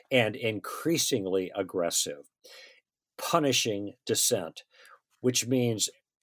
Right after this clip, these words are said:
everything is harder than it used to be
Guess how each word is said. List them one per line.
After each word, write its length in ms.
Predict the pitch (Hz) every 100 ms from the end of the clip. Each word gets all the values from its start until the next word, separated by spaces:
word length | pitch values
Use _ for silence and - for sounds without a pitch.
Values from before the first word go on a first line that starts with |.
| _
everything 720 | 175 170 143 123 - 113 113 127
is 180 | - 101
harder 640 | - 117 98 87 90 92 101
than 140 | 104
it 80 | 98
used 340 | 95 107 -
to 60 | 107
be 420 | 90 87 82 85